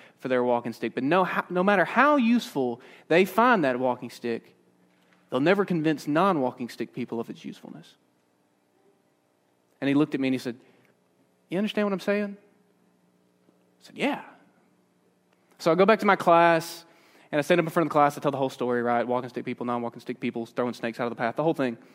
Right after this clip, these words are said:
And I ended the exact same way that he, he, like, ended it with me, and I looked at the class, I said, "Do you understand what I'm saying?" And a kid in the class looks back at me and says,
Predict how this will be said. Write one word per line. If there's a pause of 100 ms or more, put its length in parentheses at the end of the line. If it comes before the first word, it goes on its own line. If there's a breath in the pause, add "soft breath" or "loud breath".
(300 soft breath)
And
I
ended
the
exact
same
way
that
he,
he,
like,
ended
it
with
me,
and
I
looked
at
the
class,
I
said, (800 soft breath)
"Do
you
understand
what
I'm
saying?" (1500)
And
a
kid
in
the
class
looks
back
at
me
and
says,